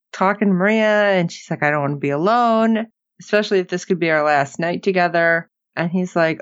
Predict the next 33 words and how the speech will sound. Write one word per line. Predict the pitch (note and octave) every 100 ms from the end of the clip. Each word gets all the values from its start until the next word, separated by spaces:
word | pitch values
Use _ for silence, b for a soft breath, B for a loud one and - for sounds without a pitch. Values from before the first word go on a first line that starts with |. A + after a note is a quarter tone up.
| -
"Okay, | F#3+ G3 F3 D#3+
I'll | D#3+
stay | - - D#3+ D#3
with | D3 -
you." | C3 A#2+ B2 B2+ _ _ -
But | F#3+ F#3 F3 - _ _
when | F3 F3+ F#3+
he's | G#3 G3+ -
trying | A3 A3 G#3
to |
ask | D#3+ E3+ F3
Saya | F3 E3+ E3+
to | D#3+
handle | E3 E3 D#3
the | D3+
explosive | - - D#3 D3+ D3+ C#3+ C#3+ _ _ -
by | C#3+ C#3+
herself | C3 C#3 - - D#4 D#4+ G#3+ G#3 G#3 _ _
with | F3 E3+
Lex, | D3 C#3 D3+ - - _ _ _
she, | - F4
of | -
course, | B3+ A3+
is | F3+
not | F#3+ F#3+
too | F#3+ F3+
happy. | E3+ D#3+ - E3+ E3+ E3+ - _ _ -
And | E3 D#3
she's | - E3 D3+
like, | D#3+ D#3 F#3
"You |
know | G3
what? | G3 -